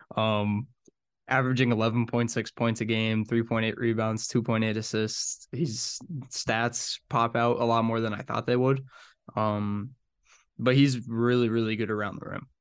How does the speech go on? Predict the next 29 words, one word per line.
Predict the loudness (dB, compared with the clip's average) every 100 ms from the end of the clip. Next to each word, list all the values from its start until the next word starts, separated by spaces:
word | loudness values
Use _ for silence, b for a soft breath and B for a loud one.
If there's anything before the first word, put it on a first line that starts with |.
| -6
He's | -2 -2 -2 -4
athletic. | -4 -2 -2 0 0 -2 -8 -20 _ -8
Uh, | -4 0
he | 0 -2
finishes | 0 0 0 -4 0
tough | 0 0
shots | -2 -2 -4
around | -2 0 0
the |
rim. | 0 0 -2 -4 b b b
His | 0 4
mid-range | 6 6 4
is | 0 -2
solid. | 2 4 4 2 -2 _ -10
Uh, | -6 -4
he's | -4
shooting | 2 2
fifty | 4 2 0 -4
percent | -4 -4 0 0 0 -8
from | -6 -2
the | -2
field, | -4 0 2 2 0 -2
but | -6
then | -4 -4 -6 _ -12
twenty-eight | -4 0 0 0
percent | -2 -4 -4
from | -6
three. | -8 -2 -2 -2 b b b
So | -8 -4 -2 -4 -6